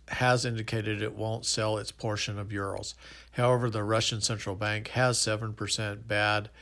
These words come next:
loan defaults and seven to eight percent inflation. Interest rates in Russia must rise to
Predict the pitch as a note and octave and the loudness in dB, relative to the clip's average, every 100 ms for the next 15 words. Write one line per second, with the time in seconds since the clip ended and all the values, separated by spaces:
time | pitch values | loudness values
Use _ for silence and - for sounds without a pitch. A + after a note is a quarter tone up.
0 | - - - - - A#2 A#2+ A2+ A#2+ A#2+ | -20 -20 -20 -20 2 8 8 8 4 4
1 | B2+ A#2 A#2+ - - A2 - A2+ A2 - | 6 6 6 0 -2 0 2 2 -2 -4
2 | A2 A2 - A2 - G2+ G2 F#2 - A2 | -2 -4 -4 -4 -2 -2 -6 -6 -2 0
3 | G#2+ - G2 B2 - - - - - - | 0 -2 -8 -18 -20 -20 -20 -20 -20 -20
4 | - A#2 A2+ A2+ - A2+ G#2+ A2 - G2+ | -10 -4 -2 0 0 2 2 0 -2 0
5 | A2 G#2+ A2 F#2+ G2+ B2 B2+ - - - | 0 2 0 -2 4 6 8 6 0 -8
6 | - - A2 A2+ A2+ A2 - - | -10 0 2 4 2 0 -4 -6